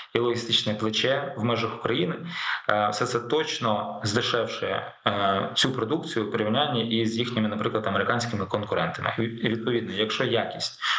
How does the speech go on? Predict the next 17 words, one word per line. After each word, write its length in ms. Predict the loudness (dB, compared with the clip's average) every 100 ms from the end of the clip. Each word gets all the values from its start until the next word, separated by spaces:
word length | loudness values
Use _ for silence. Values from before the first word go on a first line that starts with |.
| 0
може 260 | 0 0 0
бути 180 | -4 0
належно 380 | 2 2 0 -6
підтверджена, 800 | -6 -2 0 0 0 -2 -4 -6 -8 -10 -2
то, 600 | 2 4 4 2 0 2
е, 40 | 2 4 4 4 4
немає 280 | 4 2
потреби 320 | 2 2 2 2
навіть, 420 | 2 0 -2 -2 0
е, 100 | 2
віддавати 520 | 2 0 2 0 0
пріоритет, 640 | 2 2 2 2 -2 -6 -6
бо, 540 | 0 2 2 4 2 2
е, 380 | 4 4 2 2
воно 640 | 2 2 2 2 -2 -8 0
абсолютно 680 | 2 2 2 0 0 -4 -12 -4
об'єктивно 1040 | -2 -2 -2 -4 -2 0 0 0 -2 -4